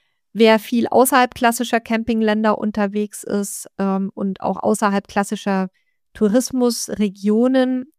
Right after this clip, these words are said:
für den ist iOverlander aus meiner Sicht immer noch unverzichtbar. Ähm, aber bitte guckt euch erstmal die, die Gratis-Version an oder schließt mal ein Monatsabo ab, ob das auf eurem Handy besser funktioniert als auf meinem,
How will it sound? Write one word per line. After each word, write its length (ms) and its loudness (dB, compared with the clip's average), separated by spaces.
für 140 0
den 180 0
ist 220 -8
iOverlander 840 2
aus 140 -6
meiner 260 -2
Sicht 220 -8
immer 160 -2
noch 160 -4
unverzichtbar. 880 -4
Ähm, 600 0
aber 240 2
bitte 320 0
guckt 260 -6
euch 220 -2
erstmal 460 0
die, 600 -4
die 140 -10
Gratis-Version 960 0
an 240 0
oder 480 2
schließt 360 -6
mal 60 0
ein 100 2
Monatsabo 600 0
ab, 260 -2
ob 160 -6
das 160 -6
auf 160 -8
eurem 220 0
Handy 220 0
besser 260 -4
funktioniert 500 -6
als 160 -6
auf 180 -8
meinem, 480 -2